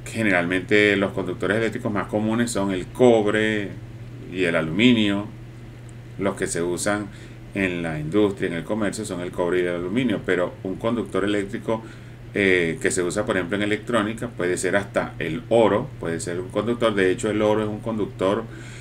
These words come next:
eléctrico más eficiente que el cobre, pero por supuesto es muchísimo más caro. Cuando se requiere una mayor perfección en la conducción eléctrica, se utiliza el oro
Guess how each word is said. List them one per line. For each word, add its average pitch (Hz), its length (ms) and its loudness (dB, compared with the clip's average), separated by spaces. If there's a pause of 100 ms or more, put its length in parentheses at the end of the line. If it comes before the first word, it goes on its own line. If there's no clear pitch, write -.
(260)
eléctrico 127 640 6
más 107 180 2
eficiente 110 800 2 (180)
que 87 200 2
el 80 120 -2
cobre, 131 400 6 (300)
pero 85 240 0
por 80 280 -10
supuesto 95 500 -4
es 87 60 -4
muchísimo 87 500 -6
más 80 160 -8
caro. - 320 -4 (600)
Cuando 85 220 -6
se 78 140 -4
requiere 82 380 -4
una 104 420 4 (320)
mayor 95 340 2
perfección 110 600 2
en 87 80 -4
la 82 100 -6
conducción 82 420 -6
eléctrica, 113 600 0 (1040)
se 101 100 6
utiliza 92 560 2
el 107 100 4
oro 113 340 6